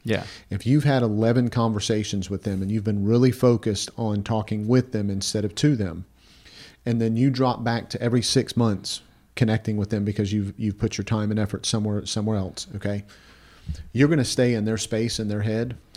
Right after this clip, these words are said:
Speaker 2: and you're gonna be an option when the time comes for them to transition, if you've had, if you've had quality conversations.
Speaker 1: Yeah, completely agree.
Speaker 2: They just might not be in that place yet.
Speaker 1: Yep. Well, guys, you know an action item is coming right your way. But before we do that,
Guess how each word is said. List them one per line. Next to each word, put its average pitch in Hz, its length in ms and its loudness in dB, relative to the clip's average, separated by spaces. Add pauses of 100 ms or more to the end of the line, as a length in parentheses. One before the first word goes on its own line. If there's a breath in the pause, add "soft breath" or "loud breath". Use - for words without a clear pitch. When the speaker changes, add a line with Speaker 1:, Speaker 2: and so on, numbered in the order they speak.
(320 loud breath)
Speaker 2:
and 110 140 0
you're 120 120 4
gonna 123 160 4
be 110 120 0
an 104 100 0
option 110 340 -2
when 101 80 -2
the 98 80 -2
time 107 240 -2
comes 113 260 -2
for - 120 -4
them 101 160 -2
to 95 60 -4
transition, 92 600 -6 (220)
if 110 160 -4
you've 120 120 2
had, 110 220 2
if 110 140 -4
you've 104 100 -2
had 98 160 -2
quality 95 300 -10
conversations. - 840 -10
Speaker 1:
Yeah, - 120 -6 (180)
completely 107 520 -6
agree. 98 300 -6
Speaker 2:
They 131 120 4
just 120 160 0
might 113 120 0
not 104 140 -4
be 101 60 -2
in 98 40 -2
that 92 140 -4
place 95 240 -6
yet. - 100 -14 (300)
Speaker 1:
Yep. 190 160 0 (560 loud breath)
Well, 135 100 -4
guys, 135 360 4 (200)
you 135 120 4
know 131 200 8
an 110 80 6
action 110 320 4
item 90 260 4
is 82 100 0
coming 90 300 0
right 82 260 2
your 82 140 0
way. 87 360 4 (600 soft breath)
But 156 300 6
before 160 260 2
we 160 120 6
do 117 200 4
that, 101 340 2